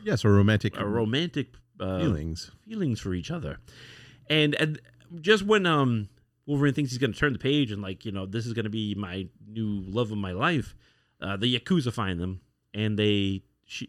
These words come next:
Speaker 2: take Mariko away. And then he meets, uh, Yukio, and they go on to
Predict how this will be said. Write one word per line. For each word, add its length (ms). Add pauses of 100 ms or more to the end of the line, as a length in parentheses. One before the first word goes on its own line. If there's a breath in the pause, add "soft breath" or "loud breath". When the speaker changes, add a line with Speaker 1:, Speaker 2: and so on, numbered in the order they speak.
Speaker 2:
take 240
Mariko 360
away. 400 (440 soft breath)
And 340
then 340
he 200
meets, 240
uh, 60
Yukio, 800 (460)
and 460 (540)
they 320
go 260
on 320
to 580